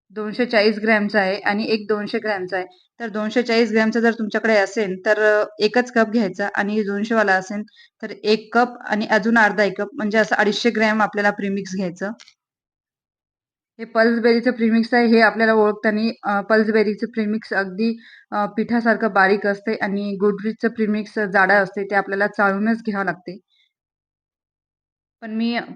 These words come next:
पल्सबेरीचंच प्रीमिक्स यूज करते कारण त्याची टेस्ट खूप छान असते. इथे मी पाणी यूज करत आहे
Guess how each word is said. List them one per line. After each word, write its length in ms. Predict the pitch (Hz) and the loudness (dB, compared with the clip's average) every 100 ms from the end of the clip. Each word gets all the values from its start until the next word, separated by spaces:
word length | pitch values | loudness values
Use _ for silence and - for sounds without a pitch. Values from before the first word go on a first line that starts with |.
| - | 2
पल्सबेरीचंच 680 | 220 226 220 220 220 220 233 - | 4 4 4 2 2 0 -4 -2
प्रीमिक्स 400 | 220 214 202 226 | -2 -2 -4 -4
यूज 200 | 208 202 | -4 -4
करते 280 | 202 190 | -6 -6
कारण 320 | 202 196 208 208 | -4 -4 -4 -4
त्याची 260 | 202 - | -4 -6
टेस्ट 340 | 220 208 202 - | -4 -4 -6 -12
खूप 200 | 185 185 _ _ _ - | -14 -16 _ _ _ -10
छान 160 | 214 | -8
असते. 480 | 208 190 190 185 - _ _ _ _ _ _ - | -8 -12 -12 -12 -14 _ _ _ _ _ _ -12
इथे 160 | 220 | -4
मी 100 | 240 | -2
पाणी 340 | 247 214 214 226 | 2 2 4 4
यूज 220 | 226 226 | 2 2
करत 260 | 220 208 | 0 2
आहे 140 | 208 | 2